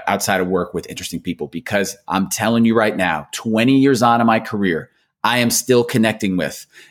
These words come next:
and chatting with folks I met way back in my early twenties because they have gone and done some interesting things and we stay connected. And that's how your career is gonna make some amazing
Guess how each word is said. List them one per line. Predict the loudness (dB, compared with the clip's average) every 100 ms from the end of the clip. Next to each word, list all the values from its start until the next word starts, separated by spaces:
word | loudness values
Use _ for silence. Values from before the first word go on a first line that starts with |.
| -2
and | 0 0
chatting | 0 2 2
with | 0
folks | 2 2 2 0
I | 0
met | 2 2 0 -4 _ -12 0
way | 2 2
back | 2 0 0
in |
my | 2 2
early | 2 0 0
twenties | -4 -6 -6 -6 -6
because | -6 -2 -2 0
they | 0
have | 0 0 2
gone | 2 4 4
and | 2
done | 0
some | 0 -2
interesting | -4 -4 -4
things | 0 2 2 0 -10 -18 -4
and | -2
we | 0 0
stay | 2 0
connected. | 0 -2 0 -2 -2
And | 0 2 0
that's | 0 -2 0 -4
how | -2 0
your | 0 -2
career | -4 -4 0 2 0
is | -2 -6
gonna | -4 -2
make | -2 -2
some | -4 -6 -4
amazing | 2 4 4 4 6 4 4 2 0 -2